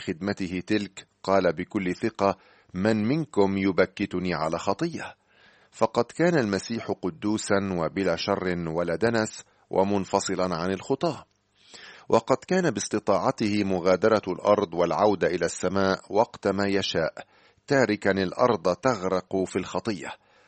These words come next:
وتاركاً الناس عبيداً للخطية، لكنه أحبنا، وقد أعطي جسداً للموت كي يموت على الصليب. فبهذه المشيئة نحن مقدسون بتقديم جسد يسوع المسيح مرة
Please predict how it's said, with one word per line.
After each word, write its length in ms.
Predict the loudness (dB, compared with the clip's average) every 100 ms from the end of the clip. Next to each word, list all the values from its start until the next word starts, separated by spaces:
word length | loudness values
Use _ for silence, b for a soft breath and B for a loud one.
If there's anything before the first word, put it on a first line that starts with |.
| b
وتاركاً 580 | 0 2 4 4 4 2
الناس 480 | 0 0 0 2 0
عبيداً 560 | 0 0 0 0 0
للخطية، 680 | 0 -4 -6 -6 -6 -8 -10 -14 _ _ _ _ _ _
لكنه 520 | -2 0 2 2 0 -2 -4
أحبنا، 560 | -2 -2 -4 -10 -10 _ b b b b
وقد 440 | 0 0 2 0 0
أعطي 420 | 0 0 -2 -2 0
جسداً 560 | 2 0 0 0 0
للموت 640 | 0 -4 -2 0 0 -2 -4
كي 300 | -2 0 2
يموت 400 | 0 -2 -2 -2
على 280 | 0 0 0
الصليب. 480 | -2 -6 -4 -8 -12 -20 _ _ _ _ _ _ _ _
فبهذه 640 | 0 2 2 2 2 0 -2
المشيئة 640 | -2 -4 -2 -2 0 0 b b b
نحن 300 | -4 -4 -2
مقدسون 1080 | -4 -2 -2 -2 0 -2 -2 -2 0 0 -2
بتقديم 720 | -4 -4 -6 -4 -4 -2 -2 -2
جسد 400 | -2 -2 -4 -2
يسوع 520 | -2 -2 -2 -2 -2
المسيح 580 | -4 -6 -6 -6 -6 -4
مرة 320 | -4 -2